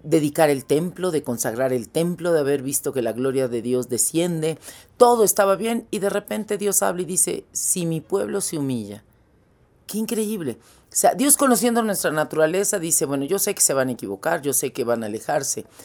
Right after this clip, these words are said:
pero si mi pueblo se humilla", número uno, humillados delante de Dios, reconociendo totalmente que solo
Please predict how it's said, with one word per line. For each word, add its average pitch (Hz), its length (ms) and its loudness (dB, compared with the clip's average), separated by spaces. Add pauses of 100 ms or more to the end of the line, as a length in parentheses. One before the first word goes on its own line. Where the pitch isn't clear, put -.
(320)
pero 214 180 10
si 240 160 6
mi 226 160 4
pueblo 254 460 6
se - 340 6
humilla", 208 640 4
número 202 400 0
uno, 208 380 0
humillados 170 640 0
delante 139 440 -2
de 127 140 -4
Dios, 107 280 -8 (340)
reconociendo 165 640 -4
totalmente 190 680 0
que 175 260 -2 (320)
solo 165 680 2